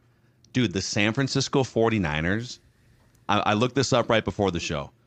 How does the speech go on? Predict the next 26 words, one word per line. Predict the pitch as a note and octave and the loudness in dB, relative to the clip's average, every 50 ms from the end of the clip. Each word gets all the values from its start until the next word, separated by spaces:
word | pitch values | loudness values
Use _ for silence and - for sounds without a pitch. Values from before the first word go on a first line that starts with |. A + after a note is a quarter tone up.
| _ _ _ _ _ | _ _ _ _ _
Since | - - C#3 C3 - | -8 -8 -6 -6 -4
the | C3+ | -2
beginning | A#2+ A#2 G#2 B2 C3 D3 D#3 | -2 0 0 2 2 2 0
of | D3 A#2+ | 0 0
last | A2 A2+ A2+ A2+ A2 - | 0 2 2 2 0 0
season, | - - G2 F2 D2+ D2+ C#2+ C#2+ | -2 0 0 0 -2 -4 -4 -2
I | D2 F#2+ | 0 0
know | G#2+ G#2+ | 0 0
stats | - - - - G#2 G2+ - - | -2 -4 -2 0 0 0 0 -2
are | F2 | -6
stupid, | E2+ - - - F2+ D#2 - D2+ C#2+ - - - | -8 -6 -4 -4 -4 -4 -4 -6 -8 -10 -10 -4
but | - E2+ E2 D#2 - - - - - _ _ _ _ _ _ | -2 -2 -2 -2 -4 -10 -18 -20 -20 _ _ _ _ _ _
twelve | - - - - C#3+ C#3+ D3+ E3 F#3 E3+ | -12 -12 -2 2 4 4 6 4 4 2
wins | D3 B2 C3 C3+ C3+ C#3 D3+ D#3+ E3 E3 D3 | 0 0 2 2 2 2 2 0 0 -2 -4
of | - - B2 B2 G#2 | -2 0 0 0 0
three | F2+ - - - - B2+ A#2 B2 D3+ D#3 | -2 -8 -14 -4 -2 0 2 2 0 0
touchdown | - - C#3+ C#3+ - - - C3+ C3 C3 A#2+ | 0 0 0 0 0 0 2 2 2 4 4
margin | G#2+ G2+ G#2 A2+ A2+ A2+ B2 A#2+ | 4 4 4 4 2 2 0 0
or | A#2 - A2 G#2+ G#2 | 0 2 2 2 2
more | G2 F#2+ F#2+ F#2+ F#2 F2 E2 | 2 2 2 4 2 2 0
since | - G2+ F#2 | -2 -4 -4
the | - - G#2 | -4 -2 -2
beginning | F#2 F2 E2 G2 G#2 A2 A2 | -2 0 2 2 2 2 2
of | G#2 E2+ | 0 0
last | F2 F#2 F2+ F#2 F2+ - | 0 2 2 2 0 -2
season. | - F2+ E2+ D#2+ C#2 C#2 C#2 D#2 | -4 -4 -4 -4 -4 -6 -10 -14